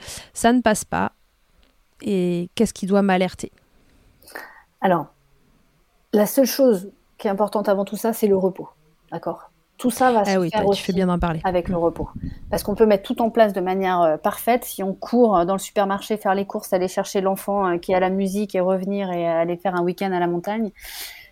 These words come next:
Speaker 2: ça va pas passer. Ça va pas passer. C'est vraiment
Speaker 1: Ouais.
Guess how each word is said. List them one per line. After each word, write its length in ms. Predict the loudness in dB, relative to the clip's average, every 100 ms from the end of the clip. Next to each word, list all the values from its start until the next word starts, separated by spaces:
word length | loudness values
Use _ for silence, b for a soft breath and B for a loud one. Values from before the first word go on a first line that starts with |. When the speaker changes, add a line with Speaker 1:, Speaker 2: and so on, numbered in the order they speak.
| B _ _
Speaker 2:
ça 160 | 4
va 100 | 4
pas 100 | 4
passer. 340 | 0 -2 -4 -8 _ _
Ça 140 | -2 -2
va 80 |
pas 120 | 0 0
passer. 320 | -2 -4 -8 _
C'est 160 | -2
vraiment 300 | 4 4 6
Speaker 1:
Ouais. 140 | 4